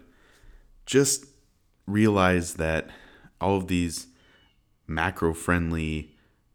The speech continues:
cool-looking foods on social media, they probably don't taste that great, and it's not worth your time to make that. Just eat real food, and over time, your relationship is so much,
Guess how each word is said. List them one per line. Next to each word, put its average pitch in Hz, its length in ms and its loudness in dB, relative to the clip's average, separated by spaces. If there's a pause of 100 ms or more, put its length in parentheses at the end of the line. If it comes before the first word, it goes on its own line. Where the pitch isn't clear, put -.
(880)
cool-looking 92 720 2
foods 82 640 -2
on 76 500 -4
social 82 360 -4
media, 80 280 -2
they - 120 -4
probably 110 400 -2
don't 107 180 -4
taste 127 240 -6
that 78 200 -2
great, 82 340 -4 (300)
and 92 140 0
it's 95 140 -8
not 101 240 -2
worth 98 280 -2
your 92 100 -6
time 92 600 -4
to 87 80 -8
make 98 240 -4
that. - 180 -2
Just - 280 -6
eat 107 380 -2 (500)
real 101 340 2
food, 95 580 0 (480)
and 87 460 0 (500)
over 98 260 0
time, 92 360 0
your 82 120 -4
relationship 82 920 -4 (340)
is 76 220 -6
so 95 420 2
much, 87 340 -2